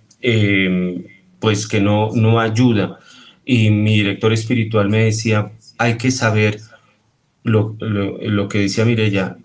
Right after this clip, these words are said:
"¿cuánto tiempo voy a dedicar? Voy a investigar algo, una hora, dos horas. ¿Qué páginas voy a investigar?". Y, y ya. Y, y Mireya, ¿qué pasa con los,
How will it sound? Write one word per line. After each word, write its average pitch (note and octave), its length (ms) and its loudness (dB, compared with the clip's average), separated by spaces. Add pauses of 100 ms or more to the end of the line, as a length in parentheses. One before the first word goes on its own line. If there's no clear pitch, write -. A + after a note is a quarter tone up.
(180)
"¿cuánto D#3+ 500 0
tiempo A2+ 380 0
voy A#2 160 0
a A2 80 2
dedicar? F#2+ 640 -2 (340)
Voy G#2 200 0
a G#2 120 4
investigar G#2+ 720 0
algo, G#2+ 400 2 (180)
una G#2 320 2
hora, G#2+ 320 4
dos G2+ 280 -4
horas. A#2 560 -2 (640)
¿Qué D#3+ 220 0
páginas C3 600 0
voy G#2+ 180 2
a A2 40 4
investigar?". A2 760 -2 (760)
Y, G2+ 460 2
y G2 180 -2
ya. F2+ 280 -4 (480)
Y, C3 360 2
y C3+ 40 4
Mireya, B2+ 480 2
¿qué C3 120 -2
pasa C#3+ 380 -4
con D3 160 2
los, A2 400 -2